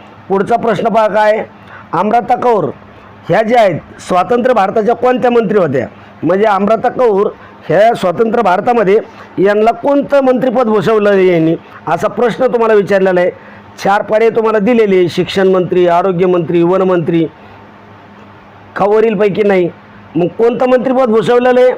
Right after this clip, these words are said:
योग्य उत्तर आहे बघा त्याचं पर्याय नंबर दोन, आरोग्य मंत्री. अमृता कौर ह्या स्वतंत्र भारताच्या कोणत्या मंत्री होत्या?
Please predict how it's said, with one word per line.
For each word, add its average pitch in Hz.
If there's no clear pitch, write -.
योग्य 214
उत्तर 233
आहे 226
बघा 220
त्याचं 220
पर्याय 208
नंबर 202
दोन, 226
आरोग्य 180
मंत्री. 139
अमृता 202
कौर 247
ह्या 190
स्वतंत्र 208
भारताच्या 190
कोणत्या 226
मंत्री 240
होत्या? 233